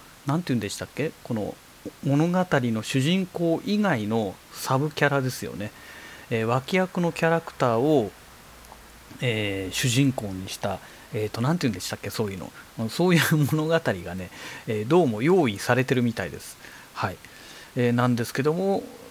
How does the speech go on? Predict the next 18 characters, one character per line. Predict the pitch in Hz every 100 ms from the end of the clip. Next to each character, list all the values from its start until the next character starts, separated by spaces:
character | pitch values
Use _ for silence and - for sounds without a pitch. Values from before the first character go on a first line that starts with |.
| - - 190
う |
ん、 | 175 160
ち | 226
ょ |
っ |
と | 220 143
終 | 127 147
わ | 151
り | 185
方 | 170 170
が | 165 165
ね、 | 151 135
個 | 147
人 | 143 175
的 | - 165 175
に | 160
は | 127 107
ね、 | 107 95 78